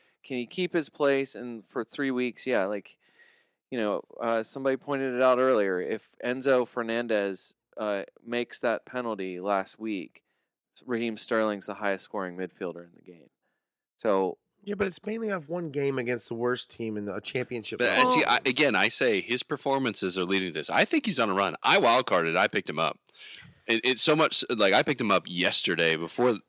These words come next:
Speaker 3: because I was worried about a price increase 'cause he played that well.
Speaker 1: Well,
Speaker 2: The
Speaker 1: it's weird 'cause, Dave, which do you believe, that the first two matches where he took one total shot, or f-, what,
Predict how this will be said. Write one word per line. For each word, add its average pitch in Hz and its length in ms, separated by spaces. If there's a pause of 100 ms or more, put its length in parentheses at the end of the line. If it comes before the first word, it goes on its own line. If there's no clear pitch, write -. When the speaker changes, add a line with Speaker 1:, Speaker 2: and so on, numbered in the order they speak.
Speaker 3:
because 95 260
I 90 60
was 87 120
worried 113 240
about 80 180
a 73 40
price 82 280
increase 82 340
'cause 82 160
he 85 80
played 80 240
that - 200
well. - 360
Speaker 1:
Well, 202 200
Speaker 2:
The 180 60
Speaker 1:
it's 170 100
weird 185 300
'cause, 151 160
Dave, 160 220
which 170 240
do 160 80
you 165 120
believe, 113 440
that 110 260
the 120 100
first 139 340
two 147 120
matches 139 460
where 127 140
he 120 180
took - 260
one 113 340
total 117 360
shot, 117 400
or 107 220
f-, - 40 (300)
what, 117 180